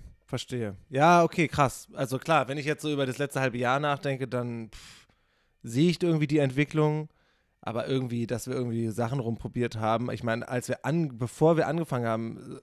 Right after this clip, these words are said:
Live-Konzerte auf Twitch sozusagen zu spielen, war ja unsere Musik auf eine Art viel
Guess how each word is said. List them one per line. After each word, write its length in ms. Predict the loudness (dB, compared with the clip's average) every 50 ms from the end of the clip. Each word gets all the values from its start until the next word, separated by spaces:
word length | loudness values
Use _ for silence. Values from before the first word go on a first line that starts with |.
| _
Live-Konzerte 720 | -10 -6 -2 -2 -2 -2 -4 -6 -6 -4 -4 -4 -4 -4 -6
auf 120 | -8 -8
Twitch 260 | -6 -6 -6 -6 -6
sozusagen 380 | -14 -16 -16 -14 -12 -14 -14 -14
zu 80 | -18 -20
spielen, 400 | -18 _ -10 -8 -8 -8 -8 -10 _ _ _ _ _ _ _ _
war 180 | -2 0 0 2
ja 100 | 0 0
unsere 220 | 0 -2 -2 0
Musik 380 | 0 -2 -2 -2 -4 -4 -2 -2
auf 160 | -4 -4 -4
eine 220 | -6 -8 -6 -6 -4
Art 640 | -2 0 0 0 0 0 -2 -4 -10 -16 -18 _ -20
viel 760 | -20 -16 -8 -4 0 2 6 6 8 8 6 6 4 2 -2